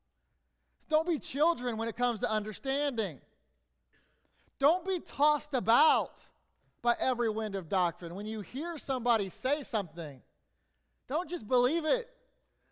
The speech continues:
See what the Word of God has to say. And the solution is being a perfect man,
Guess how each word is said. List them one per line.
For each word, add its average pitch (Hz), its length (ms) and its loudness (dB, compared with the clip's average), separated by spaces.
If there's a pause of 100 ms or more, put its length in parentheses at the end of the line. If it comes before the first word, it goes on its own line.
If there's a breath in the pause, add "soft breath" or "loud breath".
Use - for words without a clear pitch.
See 277 220 -8
what 320 160 -4
the 302 60 -6
Word 269 240 2
of 220 100 -2
God 277 240 2
has 254 220 -2
to 190 120 -8
say. 156 380 -4 (1500)
And 254 140 -2
the 247 80 2
solution 254 960 -4 (280 soft breath)
is 220 180 -4
being 285 340 0
a 269 60 0
perfect 294 580 0
man, 269 420 0